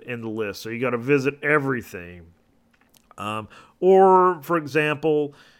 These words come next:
if you're trying to get a sum of all the values in a list,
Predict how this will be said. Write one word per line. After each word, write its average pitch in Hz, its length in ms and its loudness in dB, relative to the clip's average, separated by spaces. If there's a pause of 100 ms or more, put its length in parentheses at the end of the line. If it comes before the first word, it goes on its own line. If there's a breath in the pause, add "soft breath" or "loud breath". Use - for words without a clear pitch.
(200 soft breath)
if 131 200 -6
you're 139 80 -4
trying 147 360 0
to 135 140 -2
get 143 260 -2
a 123 60 -4
sum 160 380 0
of 127 140 -6
all 135 220 0
the 127 100 -8
values 120 500 -2
in 113 60 -10
a 113 100 -10
list, 104 560 -8